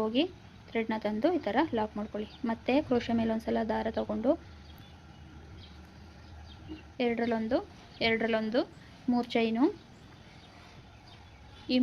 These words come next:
ಮೂರು ಚೈನ್ ಹಾಕೋದ್ರಿಂದನೇ ಅಲ್ಲಿ ಪಿಕಾಟ್ ರೀತಿ ಫಾರ್ಮ್ ಆಗೋದು, ಹಂಗೋ ಅದಕ್ಕೋಸ್ಕರ ಮೂರು ಚೈನ್ನ ಹಾಕೋಬೇಕು.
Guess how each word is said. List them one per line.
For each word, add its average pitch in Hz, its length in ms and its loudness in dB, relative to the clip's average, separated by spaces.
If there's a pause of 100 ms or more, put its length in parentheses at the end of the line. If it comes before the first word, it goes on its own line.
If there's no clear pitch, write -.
ಮೂರು 277 200 10
ಚೈನ್ 277 200 10
ಹಾಕೋದ್ರಿಂದನೇ 247 600 6 (340)
ಅಲ್ಲಿ 247 200 4
ಪಿಕಾಟ್ 247 360 4
ರೀತಿ 240 240 4
ಫಾರ್ಮ್ 233 200 4
ಆಗೋದು, 220 260 2 (280)
ಹಂಗೋ 247 220 2 (140)
ಅದಕ್ಕೋಸ್ಕರ 240 480 2 (680)
ಮೂರು 233 200 2
ಚೈನ್ನ 226 300 2
ಹಾಕೋಬೇಕು. 220 420 0